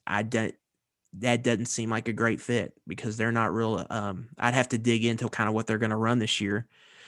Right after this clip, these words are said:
but they just drafted Logan Stenberg, who's a gap player.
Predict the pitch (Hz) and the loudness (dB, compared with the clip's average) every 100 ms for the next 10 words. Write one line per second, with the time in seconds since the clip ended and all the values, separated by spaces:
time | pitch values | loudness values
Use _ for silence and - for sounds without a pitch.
0 | - - 123 160 160 131 147 151 127 123 | -6 4 8 10 8 8 8 8 6 8
1 | 131 113 - 139 120 110 110 120 107 107 | 6 6 4 6 8 6 6 4 2 4
2 | 113 - 110 107 95 | 2 2 0 0 -2